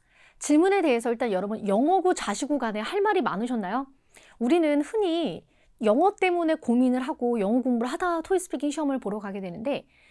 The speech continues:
근데 막상 시험장에서는 영어도 문제지만 더 큰 문제는 할 말 없음에 깜짝 놀라게 됩니다. 어, 아이디어 이거 어떻게, 어떻게 아이디어 짜지? 그렇죠. 그러니까 평상시에 아이디어를 연습하시는 것도 아주 중요한데요.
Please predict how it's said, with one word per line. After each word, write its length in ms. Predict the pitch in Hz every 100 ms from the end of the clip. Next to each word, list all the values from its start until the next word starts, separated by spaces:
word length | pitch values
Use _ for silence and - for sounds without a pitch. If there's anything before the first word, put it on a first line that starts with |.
| _ -
근데 380 | 349 294 - _ _ _
막상 560 | 196 214 - 403 339 311
시험장에서는 760 | 392 370 339 311 269 285 311
영어도 400 | 202 262 349 339
문제지만 480 | 262 254 269 254 254
더 140 | - 208
큰 160 | 339 320
문제는 300 | 269 254 262
할 220 | - 440
말 180 | 427 370
없음에 420 | - - 240 226
깜짝 460 | 311 392 392 403
놀라게 320 | 311 190 202 190
됩니다. 420 | 156 185 - - _ - -
어, 100 | 285
아이디어 500 | 175 247 339 330 320
이거 200 | 254 226
어떻게, 440 | 180 - 226 - 175
어떻게 400 | 214 226 339 285
아이디어 320 | 196 202 220
짜지? 320 | 208 196 226 320
그렇죠. 340 | 180 - - - _ - -
그러니까 120 | - 254
평상시에 540 | 403 427 440 392 339
아이디어를 540 | - 208 262 269 247
연습하시는 520 | 190 190 - 240 240 214
것도 180 | 202 -
아주 220 | - 202
중요한데요. 680 | - 220 240 226 175 196